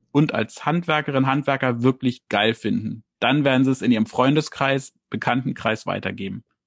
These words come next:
Und das ist aber der größte Hebel.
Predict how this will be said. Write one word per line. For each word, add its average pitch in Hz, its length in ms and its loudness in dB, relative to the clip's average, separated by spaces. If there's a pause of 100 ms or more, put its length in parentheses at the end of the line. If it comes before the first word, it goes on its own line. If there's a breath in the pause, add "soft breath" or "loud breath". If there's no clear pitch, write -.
(520 loud breath)
Und - 120 0
das 175 160 2
ist 185 100 2
aber 165 160 4
der 151 120 2
größte 139 400 2
Hebel. 185 680 4